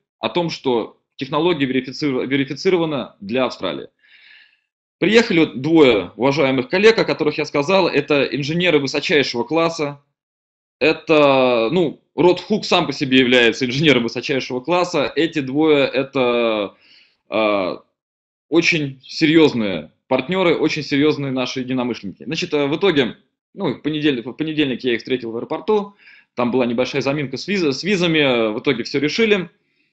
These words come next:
и отправились в Бело-, э, в, э, н-, как бы сначала в отель, а потом,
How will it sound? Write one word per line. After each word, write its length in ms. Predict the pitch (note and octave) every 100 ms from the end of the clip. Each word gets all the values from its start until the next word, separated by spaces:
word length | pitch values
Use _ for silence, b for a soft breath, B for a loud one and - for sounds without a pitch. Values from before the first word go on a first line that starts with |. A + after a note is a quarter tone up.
| _
и 360 | D#3 G#3 F3 - _ -
отправились 640 | B2+ D#3 E3 D3+ C#3 - _ _ _ _ _ - _ _ _
в 120 | F#2
Бело-, 240 | G2+ B2+ A#2+
э, 260 | G#2+ G#2+ G#2
в, 160 | F#2+
э, 220 | A#2+ A2 G#2+
н-, 420 | A#2+ G#2 G2+ G2
как 200 | A2 G2+
бы 160 | G2+
сначала 340 | G2 C3 D3+ B2
в 60 |
отель, 260 | D3 F#3 G3
а 20 |
потом, 380 | C3+ C3+ F#3 E3